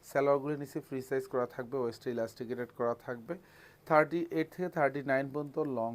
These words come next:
পাবেন। সুন্দর একটা দোপাট্টা থাকতেছে, একদম রেডি করা ড্রেসের সাথে রেডি দোপাট্টা। যা দেখেন পুরো দোপাট্টা জুড়ে কিন্তু এমব্রয়ডারি কাজ করা থাকবে, এগুলি সব মাল্টি সুতোর কাজ পাবেন। দোপাট্টার দুপাশে বর্ডারে ভারী কাজ পাবেন, এখানেও সুন্দর করে নিমজুরি সুতোর হেভি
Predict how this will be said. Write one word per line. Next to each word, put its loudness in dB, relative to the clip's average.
পাবেন। -2
সুন্দর 0
একটা -2
দোপাট্টা -2
থাকতেছে, -12
একদম -6
রেডি -2
করা 2
ড্রেসের -10
সাথে -10
রেডি -6
দোপাট্টা। -8
যা 8
দেখেন 0
পুরো 0
দোপাট্টা 2
জুড়ে 0
কিন্তু -8
এমব্রয়ডারি -2
কাজ 0
করা 0
থাকবে, -6
এগুলি -8
সব -4
মাল্টি -6
সুতোর -8
কাজ -2
পাবেন। -4
দোপাট্টার -4
দুপাশে -6
বর্ডারে 2
ভারী 0
কাজ 0
পাবেন, -4
এখানেও -8
সুন্দর -6
করে 2
নিমজুরি 0
সুতোর -6
হেভি -2